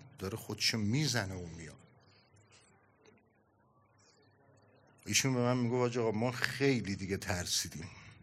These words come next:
گفتیم: "دختر تلف شد، پا شده اومده، از دنیا رفته."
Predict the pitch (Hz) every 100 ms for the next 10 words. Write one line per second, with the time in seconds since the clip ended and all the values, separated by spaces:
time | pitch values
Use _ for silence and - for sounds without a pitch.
0 | - - - - - - - 101 - 104
1 | 98 87 - 107 - 95 95 117 - -
2 | 151 - - - - - - 95 113 104
3 | 92 90 90 123 151 175 95 - 95 92
4 | 113 98 87 -